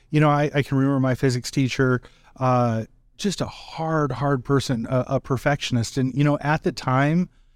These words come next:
like, I just, like, resented that. And it, you know, having him for several classes, science classes over the year, by the time I became a senior, it was, "Wow, this guy pushed me further than I could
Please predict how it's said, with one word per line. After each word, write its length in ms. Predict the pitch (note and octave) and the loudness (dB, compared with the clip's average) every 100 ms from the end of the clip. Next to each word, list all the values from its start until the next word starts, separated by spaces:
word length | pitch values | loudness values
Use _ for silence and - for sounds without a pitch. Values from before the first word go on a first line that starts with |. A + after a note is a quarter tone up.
| _ - | _ 0
like, 200 | D3 - - - | 0 0 -8 -6
I 240 | C#3 D#3 | -4 -4
just, 720 | A2 - - C#3 D3 C#3+ - _ _ _ _ _ | -6 -10 -2 2 2 2 -4 _ _ _ _ _
like, 280 | C#3 B2+ - | -2 -2 0
resented 540 | C3 B2 C3 D#3+ F3+ | 0 2 2 2 2
that. 280 | A#2 G#2+ A2 C#3 | 0 -2 -4 0
And 160 | C3+ | 0
it, 160 | C#3+ - | 0 -2
you 120 | C#3 C3 | 0 2
know, 240 | B2 B2 | 2 -2
having 300 | - F3 G3 F#3 | -4 0 0 0
him 40 | |
for 160 | - A#2 | -2 -2
several 480 | - E3+ E3 D#3+ C3 | 0 0 2 -2 -2
classes, 600 | - C#3+ C#3+ D3 A#2+ - - _ | 0 0 0 -2 -4 -6 -16 _
science 360 | - E3 E3+ F3 | -2 2 2 0
classes 360 | D3 C3 B2 A#2+ | 0 0 0 0
over 140 | A#2 | 0
the 80 | A2+ | 0
year, 180 | D3 F3+ | 0 2
by 140 | C#3 | 0
the 80 | B2+ | 2
time 140 | F3 | 0
I 140 | F3 C#3 C3+ | 0 -2 -4
became 340 | B2+ D3+ C3 | -4 -2 0
a 40 | |
senior, 680 | A2+ - A#3+ C#4+ A#2 G#2 A2 - _ _ _ _ - | -2 -2 0 2 0 -2 -4 -10 _ _ _ _ -2
it 240 | D#3+ E3 | 0 0
was, 800 | D3 D3 D3 C#3 C3+ C3+ A#2+ - - _ _ _ _ | 0 2 4 4 4 2 -2 -8 -14 _ _ _ _
"Wow, 340 | B2 C3 A#2+ G#2+ | -4 -2 0 0
this 220 | B2 - | 0 0
guy 240 | A3+ E3 | 2 2
pushed 480 | - - D3 D#3 - | 0 -8 -2 -2 0
me 100 | C3+ | -2
further 480 | - - C#3+ C#3 C3 | -2 -2 0 2 0
than 160 | A#2+ A#2 | 0 0
I 140 | A#2 | -2
could 220 | - A2 | -4 -6